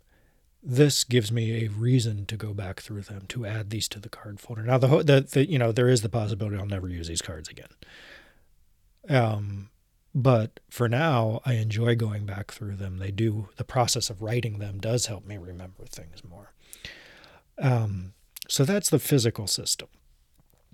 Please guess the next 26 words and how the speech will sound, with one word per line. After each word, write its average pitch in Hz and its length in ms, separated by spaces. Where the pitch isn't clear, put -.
The 127 160
digital 135 580
version 107 680
in 143 160
Obsidian, 117 720
that 131 240
is 139 120
for 113 380
projects. - 720
Those 113 320
are 110 60
broken 113 440
down 107 280
by 98 120
project 110 520
folders 113 520
on 117 200
a 107 80
project-by-project 110 880
basis. 113 340
But - 300
the 120 200
whole 117 220
slip - 280
of - 140
paper, 107 500